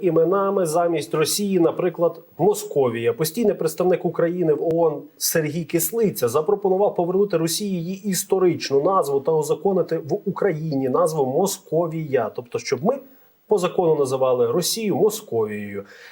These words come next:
Е, нинішня назва, вона все одно вкрадена, написав він у своєму твіттері. Він навіть запустив голосування, і дев'яносто вісім відсотків користувачів погодилися з такою ідеєю Кислиці. Е, до речі,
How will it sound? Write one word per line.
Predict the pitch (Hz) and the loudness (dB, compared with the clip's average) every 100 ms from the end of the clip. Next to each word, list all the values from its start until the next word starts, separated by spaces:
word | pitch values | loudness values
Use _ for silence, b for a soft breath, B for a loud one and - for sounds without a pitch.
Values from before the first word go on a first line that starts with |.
| B - | B 2
Е, | 131 123 | 4 4
нинішня | 147 226 226 - 220 | 4 2 0 0 0
назва, | 190 196 160 | 2 0 2
вона | 156 156 | 2 2
все | 139 196 | 0 0
одно | 185 170 156 | 0 2 0
вкрадена, | - - 208 190 190 160 | 0 0 0 0 0 2
написав | 127 - 160 147 | 2 0 0 -2
він | 110 107 | -4 -8
у | 123 | -6
своєму | 127 151 120 117 120 | -4 -2 0 0 -2
твіттері. | 120 202 208 190 | -2 -4 2 2
Він | 165 156 | 2 2
навіть | 175 190 139 | 2 0 0
запустив | 151 151 - 226 | -2 -2 -2 0
голосування, | 185 190 180 156 127 120 123 | 2 0 -2 0 0 0 -2
і | |
дев'яносто | 120 131 160 156 160 | -4 -2 0 -2 -4
вісім | 165 135 | -4 -4
відсотків | 123 143 220 233 220 202 - | -6 -2 0 2 0 -2 -2
користувачів | 220 208 - 190 180 190 185 - | 0 0 -2 -2 -4 -4 -8 0
погодилися | 202 226 120 170 180 202 190 190 | 2 2 2 0 2 0 0 -2
з | |
такою | - - 143 165 - | -2 0 0 0 -2
ідеєю | 196 151 127 123 123 120 | -4 0 0 0 -6 -4
Кислиці. | - - 139 110 - 104 B B B B B B | -4 -2 -2 -4 -4 -6 B B B B B B
Е, | 156 139 135 | 0 2 2
до | 160 | 0
речі, | 185 - 170 | 0 0 -4